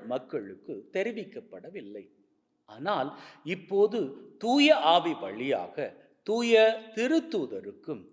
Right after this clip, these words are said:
இறைவாக்கினருக்கும் வெளிப்படுத்தப்பட்டுள்ளது. நற்செய்தியின் வழியாக பிற இனத்தாரும் கிறிஸ்து இயேசுவின் மூலம் உடன் உரிமையாளரும்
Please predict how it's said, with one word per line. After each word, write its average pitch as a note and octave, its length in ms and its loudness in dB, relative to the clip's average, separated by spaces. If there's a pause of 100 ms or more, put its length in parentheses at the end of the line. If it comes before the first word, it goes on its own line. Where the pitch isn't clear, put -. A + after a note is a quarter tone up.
(140)
இறைவாக்கினருக்கும் D3 1200 0 (220)
வெளிப்படுத்தப்பட்டுள்ளது. G#2 1400 -10 (1000)
நற்செய்தியின் C4+ 880 2
வழியாக C3+ 720 -2 (180)
பிற A3+ 300 2
இனத்தாரும் A2+ 720 -8 (380)
கிறிஸ்து C4+ 460 -2
இயேசுவின் G#3+ 600 2
மூலம் A#2 420 -6 (180)
உடன் A3 440 0
உரிமையாளரும் D3 920 -4